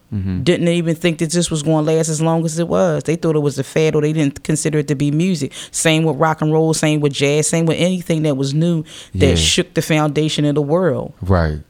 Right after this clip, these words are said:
Speaker 1: Definitely.
Speaker 2: it got people awoke. So, you know, it's, it's just, it's just a lot. And my thing is,
Speaker 1: Mm-hmm.
Speaker 2: I don't point fingers. My thing is, I just
Speaker 1: Right.
Speaker 2: assess the situation and find out where I can be a possible, you know, solution or an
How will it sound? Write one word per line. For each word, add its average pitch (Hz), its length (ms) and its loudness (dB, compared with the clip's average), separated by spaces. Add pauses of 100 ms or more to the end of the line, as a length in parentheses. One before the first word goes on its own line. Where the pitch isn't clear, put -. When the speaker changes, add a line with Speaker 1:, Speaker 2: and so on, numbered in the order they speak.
(600)
Speaker 1:
Definitely. 147 460 2
Speaker 2:
it 131 80 -2
got 151 180 0
people 165 300 -2
awoke. 143 360 2
So, 143 300 0 (380)
you 175 160 0
know, 160 220 0
it's, 180 280 -4
it's 196 160 0
just, - 800 -2 (680)
it's 170 160 2
just 190 220 0
a 143 60 2
lot. 143 440 0
And 147 120 0
my 180 140 2
thing 185 320 -2
is, 156 380 0
Speaker 1:
Mm-hmm. 92 400 0 (180)
Speaker 2:
I 170 120 4
don't 175 420 -2
point 160 280 0
fingers. 147 540 0
My 151 140 0
thing 156 240 0
is, 147 160 0
I 147 80 0
just 156 240 2
Speaker 1:
Right. - 0 -
Speaker 2:
assess 147 340 0
the 147 80 -4
situation 139 680 -2
and 139 120 0
find 143 300 0
out 135 160 0
where 139 180 0
I 143 80 0
can 139 160 -6
be 135 120 -4
a 131 40 -2
possible, 135 720 -2 (560)
you 151 100 2
know, 143 140 2
solution 151 500 0
or 143 160 2
an 143 60 0